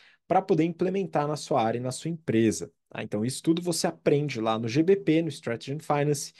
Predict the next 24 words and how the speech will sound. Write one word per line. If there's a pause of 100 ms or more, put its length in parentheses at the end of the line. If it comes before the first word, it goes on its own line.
(320)
que
se
você
quiser
conhecer
mais, (240)
as
inscrições
estão
aqui (480)
na
descrição
do
episódio. (500)
Então,
assim,
desculpa
o
pessoal
da
cultura
e
do
propósito